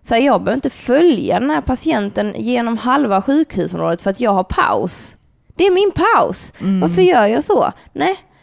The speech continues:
Speaker 1: då får jag bara säga, "Har du en smartphone eller?" "Ja, det har jag."
Speaker 2: Mm.
Speaker 1: "Googla."
Speaker 2: Mm.
Speaker 1: Alltså det, jag, man kan inte hålla på så, men jag fattar dig alltså.
Speaker 2: Mm.
Speaker 1: Jag vet inte, ibland har jag någon utopisk idé om, vilket är helt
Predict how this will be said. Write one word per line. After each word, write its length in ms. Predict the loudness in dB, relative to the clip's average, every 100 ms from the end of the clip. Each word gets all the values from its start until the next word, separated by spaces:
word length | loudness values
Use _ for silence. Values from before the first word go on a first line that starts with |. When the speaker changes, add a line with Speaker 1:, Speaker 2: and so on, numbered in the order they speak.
| -10
Speaker 1:
då 140 | -4 -2
får 140 | 2
jag 120 | 2 2
bara 100 | 0
säga, 360 | 2 2 2
"Har 140 | 2 2
du 100 | 0
en 60 |
smartphone 580 | -2 -2 -2 -2 -4 -2
eller?" 240 | 0 0 -2 -10 _
"Ja, 280 | -4 0 2
det 60 | 2
har 100 | 0
jag." 200 | 0 -2 -6 _ -4
Speaker 2:
Mm. 200 | -2 0
Speaker 1:
"Googla." 460 | 0 0 -2 -4 -4 _ _
Speaker 2:
Mm. 320 | -4 -4 -4 -4
Speaker 1:
Alltså 160 | -2
det, 100 | -2
jag, 280 | 0 -2 -2
man 140 | -4 -4
kan 380 | -4 -2 -2
inte 220 | -4 -4 -2
hålla 200 | -2 -2
på 220 | -2 -2
så, 260 | -2 -6 -4
men 140 | -2
jag 140 | -2 -2
fattar 340 | -4 -4 -4
dig 180 | -2 -2
alltså. 180 | -4 -4
Speaker 2:
Mm. 460 | -4 -4 -4 -6 -10 -8
Speaker 1:
Jag 180 | -2 0
vet 120 | 0
inte, 120 | -2 -2
ibland 280 | -2 -2
har 80 | -2
jag 80 | -2
någon 140 | -4
utopisk 600 | -6 -4 -2 -2 -4 -10 -6
idé 340 | -2 0 0
om, 260 | -2 -4 -10 _ _ _
vilket 260 | -6 -2 0
är 80 |
helt 160 | 0 -2